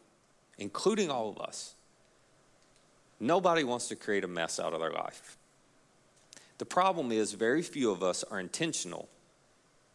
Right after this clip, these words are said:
with a plan not to create a mess.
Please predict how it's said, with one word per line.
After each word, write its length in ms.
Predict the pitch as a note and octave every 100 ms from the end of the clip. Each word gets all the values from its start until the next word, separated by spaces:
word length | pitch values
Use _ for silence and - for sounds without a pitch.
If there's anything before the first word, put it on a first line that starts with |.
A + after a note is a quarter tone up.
| _ _ _ _ _ _ _ _ _ _
with 140 | A2+ G#2+
a 40 |
plan 480 | - B2+ A#2 G#2 F#2
not 260 | G#2+ -
to 100 | -
create 280 | - F2 E2
a 40 | D#2+
mess. 500 | - - - -